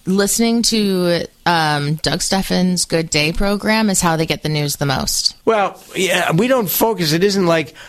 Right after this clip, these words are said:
Speaker 2: all right, so take the charts, the Talkers charts, the top ten
Speaker 1: Mm-hmm.
Speaker 2: stories, all of that stuff is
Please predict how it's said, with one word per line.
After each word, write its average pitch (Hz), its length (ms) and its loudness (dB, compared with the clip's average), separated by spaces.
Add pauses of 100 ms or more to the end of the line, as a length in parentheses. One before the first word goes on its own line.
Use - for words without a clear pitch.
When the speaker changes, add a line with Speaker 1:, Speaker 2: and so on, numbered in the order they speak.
Speaker 2:
all 160 80 0
right, 131 140 -2
so 165 200 0
take 240 260 0
the 226 100 2
charts, 143 420 0
the 139 80 -4
Talkers 156 380 0
charts, 131 280 0 (340)
the 139 80 2
top 185 280 0
ten 165 200 2
Speaker 1:
Mm-hmm. - 80 -2
Speaker 2:
stories, 135 320 0 (340)
all 196 340 2
of 175 140 2
that 151 200 2
stuff - 440 0 (360)
is 131 360 0